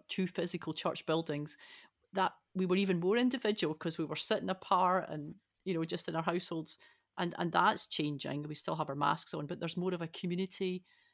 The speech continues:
F-, so is, is what's happening in Ezra here, this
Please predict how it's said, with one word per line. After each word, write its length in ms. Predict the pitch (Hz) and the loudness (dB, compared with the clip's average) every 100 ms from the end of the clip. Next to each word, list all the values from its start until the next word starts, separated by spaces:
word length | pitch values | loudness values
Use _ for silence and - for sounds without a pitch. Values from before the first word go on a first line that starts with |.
| _ _ _ _ _ _ _ - | _ _ _ _ _ _ _ -10
F-, 100 | - - | -10 -6
so 240 | - 208 196 _ _ _ _ _ _ _ _ | 0 0 0 _ _ _ _ _ _ _ _
is, 260 | 214 233 - | 2 2 2
is 180 | - 226 | 0 2
what's 180 | 247 - | 0 0
happening 280 | 214 196 180 | 0 2 2
in 120 | 170 - | 2 2
Ezra 340 | 185 202 214 | 2 2 0
here, 240 | 185 185 | -2 -4
this 320 | 165 180 - | -2 -2 -2